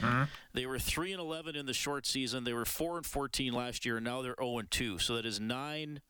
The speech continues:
Speaker 2: uh, sixteen and eleven is twenty-seven. Yeah, they're nine and thirty. They're nine and thirty-four in their last. What does he have?
Speaker 1: He has nine and thirty-six. So he has two off.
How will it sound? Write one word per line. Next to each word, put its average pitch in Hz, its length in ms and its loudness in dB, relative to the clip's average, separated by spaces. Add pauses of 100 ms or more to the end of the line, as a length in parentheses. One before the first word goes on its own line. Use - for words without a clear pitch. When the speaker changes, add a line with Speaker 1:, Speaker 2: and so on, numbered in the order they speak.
(2750)
Speaker 2:
uh, 107 260 0
sixteen 135 480 0
and 117 120 -2
eleven 113 520 -2 (100)
is - 180 0
twenty-seven. 110 640 0 (480)
Yeah, 151 140 -2
they're 127 120 -6
nine 156 300 -6
and 156 140 -8
thirty. 151 300 -4
They're 139 180 -2
nine 165 400 -4
and 165 120 -6
thirty-four 151 880 -2 (1080)
in 123 80 2
their 123 140 0
last. 131 280 -4
What 156 120 -4
does - 120 -2
he 233 180 0
have? 233 360 -6 (380)
Speaker 1:
He 165 80 4
has 175 180 4
nine 165 160 6
and 151 100 0
thirty-six. - 560 2 (1000)
So 143 120 6
he 135 60 6
has 135 120 4
two 170 180 6
off. 92 280 4